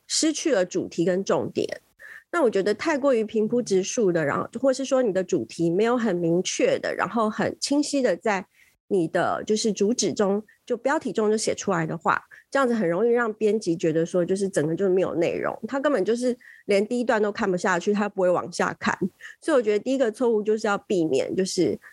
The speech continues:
太过于平铺直述。那其实有一个简单的方法，就是其实把你的商品或是你的品牌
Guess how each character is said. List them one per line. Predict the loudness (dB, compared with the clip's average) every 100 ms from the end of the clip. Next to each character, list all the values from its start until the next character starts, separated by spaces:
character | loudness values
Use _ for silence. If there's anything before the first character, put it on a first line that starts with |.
| _
太 | -4
过 | 2 2
于 | 2
平 | 0 -4
铺 | 0 0
直 | 0 -2
述。 | 0 0 -2 -4 _ -20 -20 -20 -20 _
那 | 0
其 | 0 0
实 | 2
有 | 2 2
一 |
个 | 2
简 | 0
单 | 2
的 | 2
方 | 2 0
法， | 0 -2
就 | 0 -2
是 | 0 2 2
其 | -2
实 | -2 0
把 | 0 0
你 | 0
的 | 0 0
商 | 0 0
品 | 0 -2 0
或 | 0
是 | 2
你 | 0
的 |
品 | 0 -4 -6
牌 | -2